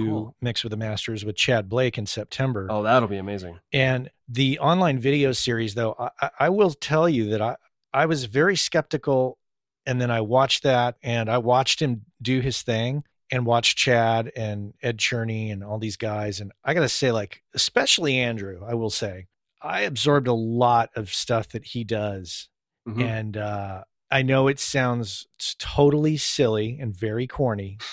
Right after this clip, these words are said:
Speaker 2: but
Speaker 1: <laughs>
Speaker 2: I basically, I stole some of his ideas and immediately jumped into mixing a couple bands recently. And the mix notes that I'm getting back are like, um, "Oh, maybe, maybe we could add a little,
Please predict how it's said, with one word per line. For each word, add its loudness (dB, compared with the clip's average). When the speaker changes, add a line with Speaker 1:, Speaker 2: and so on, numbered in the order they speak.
Speaker 2:
but -4
Speaker 1:
<laughs> -18
Speaker 2:
I 0
basically, 2
I 4
stole 2
some 2
of 6
his 4
ideas 4
and -2
immediately 0
jumped -2
into -2
mixing -2
a -4
couple -2
bands -2
recently. -4
And -4
the 2
mix 4
notes 2
that -2
I'm 2
getting 0
back 0
are 2
like, -4
um, -4
"Oh, 8
maybe, 2
maybe 2
we 0
could -2
add 4
a 4
little, 4